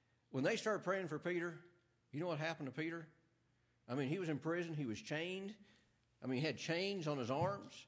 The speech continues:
Those chains fell off. And angel beckoned, "Get up, follow me." And as they walked out of the prison, every locked prison door opened. He just walked out.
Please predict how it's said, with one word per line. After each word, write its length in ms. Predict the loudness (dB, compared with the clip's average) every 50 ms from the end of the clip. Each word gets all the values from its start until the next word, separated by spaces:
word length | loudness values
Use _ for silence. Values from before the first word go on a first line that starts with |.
| _ _ _ _ _ _ _ _ _ _ _ _ _ _ _ _ _ _ _ _ _ _ _ _ _ _ _ _ _ _ -18 -12 -10
Those 140 | -8 -6
chains 300 | -4 -4 -4 -4 -4 -4
fell 220 | -2 0 0 0 0
off. 200 | -2 -4 -6 -10 -20 -20 -20 _ _ _ _ _ _ _ _ _ _ _ _ _ _ _ _ _ _ _ _ _ _ _ _ _ _ _ _ _ _ _ _ _ _ _ _ _ _ _ _ _ -8
And 460 | -4 0 0 0 2 0 -2 -2 -4 -8 -14 -20 -20 -20 -20 _ _ -10 -4 0
angel 320 | 0 2 2 0 0 0
beckoned, 400 | 2 4 2 2 2 -2 -4 0
"Get 100 | 4 4
up, 200 | 4 4 2 2
follow 260 | 2 4 6 6 6 6
me." 360 | 6 6 6 4 2 0 -6 -14 -18 -20 -20 -20 -20 -20 -20 -20 _ _ _ _ _ _ _ _ _ _ _ _ 0
And 240 | 2 4 4 4 2
as 80 | 2
they 120 | 2 2 4
walked 320 | 6 6 4 4 4 4
out 180 | 4 4 4 4
of 60 | 2
the 40 | 0
prison, 380 | 0 0 0 0 0 -2 -4 -4 0
every 520 | 2 2 2 2 2 0 0 2 0 0 -2 -2
locked 520 | -2 2 2 4 2 2 0 -2 -8 -20 -20 -16 -8
prison 460 | -6 -4 -2 -2 -2 -2 -2 -2 -2
door 400 | 0 0 0 0 0 -2 -2 -4 -6 -4
opened. 420 | -4 -4 -4 -4 -8 -12 -12 -14 -18 -20 _ -16 -16 -16 -16 -20 _ _ _ _ _ _ _ _ _ _ _ _ _ _ _ _ _ _ _ _ _ _ _ _ _ _ _ _ _ _ -10
He 80 | -8 -4
just 160 | -4 -2 2
walked 280 | 4 4 4 4 4
out. 240 | 2 2 2 0 -2